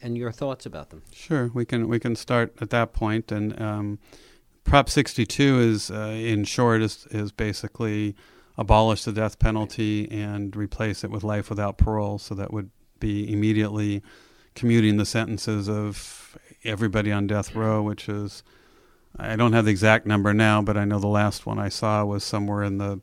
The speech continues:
Speaker 2: range of, uh, seven hundred and sixty or seven hundred and seventy.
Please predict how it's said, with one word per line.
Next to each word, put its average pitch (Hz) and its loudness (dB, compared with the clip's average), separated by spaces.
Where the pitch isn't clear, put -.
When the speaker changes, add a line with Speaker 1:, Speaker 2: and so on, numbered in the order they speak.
Speaker 2:
range 104 -2
of, 104 -6
uh, 104 -6
seven 104 -4
hundred 101 -2
and 98 -4
sixty - -2
or 98 0
seven 104 -4
hundred 104 -2
and 98 -4
seventy. 104 -2